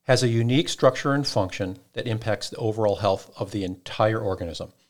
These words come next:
When the musculoskeletal system fails to perform normally, the entire organism may suffer a localized or generalized disorder. Clinical problems may manifest directly or exclusively in the musculoskeletal system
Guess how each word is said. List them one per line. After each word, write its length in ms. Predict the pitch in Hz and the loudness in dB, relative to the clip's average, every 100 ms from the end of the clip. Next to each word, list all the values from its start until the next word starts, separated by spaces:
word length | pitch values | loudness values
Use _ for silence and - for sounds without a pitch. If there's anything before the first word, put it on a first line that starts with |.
| _ _ _ _ _ _ | _ _ _ _ _ _
When 120 | 101 | -6
the 80 | 98 | -2
musculoskeletal 880 | 98 107 - 139 143 - 131 127 | 2 2 2 0 0 4 4 4
system 380 | 123 131 - 127 | -2 -4 -4 -6
fails 540 | 117 - - 107 107 117 | -4 -4 0 4 4 0
to 80 | - | -6
perform 440 | 165 - 165 175 | -6 0 0 2
normally, 500 | 165 135 98 90 90 - _ _ _ | 2 4 2 -2 -8 -14 _ _ _
the 120 | 110 | -6
entire 440 | 95 - - 110 127 | -6 -4 0 2 2
organism 640 | 139 117 120 120 120 123 | 2 0 2 0 -2 -4
may 100 | 113 | -4
suffer 400 | 104 - 107 - | -4 0 -2 -2
a 140 | 110 92 | -8 -8
localized 720 | 92 110 131 135 131 135 131 | -2 0 0 2 2 2 0
or 80 | 113 | -4
generalized 600 | - 110 113 107 107 107 | 0 0 2 2 2 0
disorder. 500 | - 104 85 87 - _ _ _ _ _ _ _ _ _ _ - | -6 -4 -6 -8 -18 _ _ _ _ _ _ _ _ _ _ 0
Clinical 340 | 170 226 240 | 4 4 4
problems 520 | - 135 139 127 107 | 4 6 6 6 2
may 120 | 113 101 | 0 0
manifest 640 | 107 104 104 104 - - | 2 2 2 0 -2 -4
directly 560 | 104 95 151 - 104 95 | -4 2 2 2 -8 -4
or 160 | 92 | -4
exclusively 800 | 95 - - 120 214 240 147 123 | -2 -4 -4 -6 -4 -4 -4 -4
in 80 | 95 | -2
the 60 | 95 | -2
musculoskeletal 800 | 95 90 - 90 - 95 90 110 | -2 -2 -4 -6 -4 -6 -6 -8
system 420 | - - 113 | -8 -6 -6